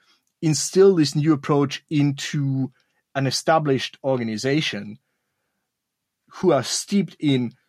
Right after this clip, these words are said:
slowness, careful approaches, um,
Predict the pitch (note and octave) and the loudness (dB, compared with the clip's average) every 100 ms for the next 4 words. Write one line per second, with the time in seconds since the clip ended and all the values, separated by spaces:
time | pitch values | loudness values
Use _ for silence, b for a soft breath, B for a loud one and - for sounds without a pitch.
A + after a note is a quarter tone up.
0 | _ - - E3 D3+ D3 C3+ C3 B2 - | _ -10 -2 2 4 4 4 2 0 -4
1 | - - _ _ _ _ - F3+ D#3 - | -8 -12 _ _ _ _ 0 2 2 0
2 | C#3+ B2 D3 C3+ - - B2 A#2+ A2 - | -2 -2 0 0 0 -2 -2 -2 -6 -8
3 | - b b b b C#3 C3 B2+ C3 C3 | -10 b b b b -2 2 4 4 2
4 | C3 | 0